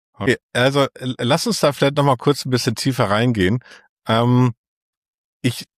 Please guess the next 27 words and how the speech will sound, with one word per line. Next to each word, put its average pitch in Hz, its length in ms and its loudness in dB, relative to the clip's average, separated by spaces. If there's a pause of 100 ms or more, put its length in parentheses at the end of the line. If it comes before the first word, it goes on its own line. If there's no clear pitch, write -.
(300)
wir 135 100 0
stellen 165 240 2
uns 143 120 -2
vor, 156 260 2
ich 135 200 -4
will 131 220 2
einen 117 300 0
YouTube-Kanal 98 760 0
kaufen, 80 520 -4
ja, 110 220 2
im 104 440 0 (460)
Handwerkerbereich 90 1200 0
oder 90 240 -2
im, 92 320 -2 (460)
ähm, 90 520 0
sozusagen 85 760 -2 (420)
Do-it-yourself-Bereich. 98 1500 0 (640)
Ähm, 107 460 0 (480)
woran 160 440 2
erkenne 135 560 -2
ich, 139 220 -4
was 117 200 -2
der 104 200 0
wirklich 120 480 -4
wert 95 360 0
ist? 165 480 -4
Was, 113 360 -4